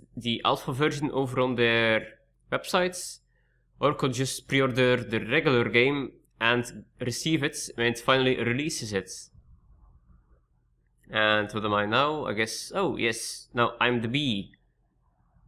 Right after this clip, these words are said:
Is it the same one? I have no idea. It looks a little bit different.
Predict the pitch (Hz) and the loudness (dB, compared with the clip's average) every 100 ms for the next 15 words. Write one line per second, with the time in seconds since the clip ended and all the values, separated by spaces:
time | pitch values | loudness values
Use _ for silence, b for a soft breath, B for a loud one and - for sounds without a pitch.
0 | _ _ _ _ - 110 107 110 123 143 | _ _ _ _ -16 -14 -10 -2 0 4
1 | 143 151 104 110 104 120 139 127 110 101 | 4 2 0 -4 -2 0 2 2 0 -4
2 | 104 _ _ _ _ 120 127 - 107 110 | -10 _ _ _ _ -6 -6 -6 -2 0
3 | 107 107 - 104 120 - 131 - - | 0 -2 -6 -8 -6 -4 -4 -4 -12